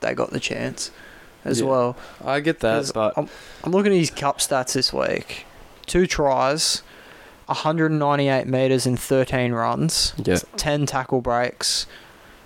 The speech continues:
Speaker 1: two line breaks, an offload,
Speaker 2: They're sick
Speaker 1: thirty
Speaker 2: stats.
Speaker 1: tackles.
Speaker 2: They're great stats, but
Speaker 1: Yeah.
Speaker 2: I trust Melbourne for all they've done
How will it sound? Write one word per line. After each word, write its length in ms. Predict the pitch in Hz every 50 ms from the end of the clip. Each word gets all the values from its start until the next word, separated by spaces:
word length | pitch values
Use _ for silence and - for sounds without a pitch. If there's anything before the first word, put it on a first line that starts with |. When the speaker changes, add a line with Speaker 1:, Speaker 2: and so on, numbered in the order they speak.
| - - - -
Speaker 1:
two 280 | - - 160 156 147 139
line 300 | 135 135 131 131 131 127
breaks, 520 | 127 127 123 123 123 120 - - - -
an 80 | 127 127
offload, 720 | 123 131 123 - - 131 123 123 120 120 120 120 117 120 - - - - - - - - - - - - - - -
Speaker 2:
They're 100 | 139 135
sick 240 | - - 196 202 190
Speaker 1:
thirty 400 | - - 156 151 151 147 143 127
Speaker 2:
stats. 40 | - -
Speaker 1:
tackles. 760 | 120 120 123 123 - 127 120 120 120 123 - - - - - - - - - - - - - - -
Speaker 2:
They're 140 | - 123 127
great 240 | 123 131 143 170 170
stats, 500 | - - 104 87 82 69 - - - - -
but 320 | - 123 113 110 110 - -
Speaker 1:
Yeah. 200 | - 139 123 - - - - - - - - - - - - - - - - - -
Speaker 2:
I 140 | 127 135 135
trust 360 | - - 143 139 123 - -
Melbourne 580 | 113 107 107 107 98 98 101 98 98 95 85 - - - - -
for 160 | - - 113
all 380 | 104 101 82 82 104 104 107
they've 180 | 104 101 92 -
done 360 | - 98 95 92 92 101 -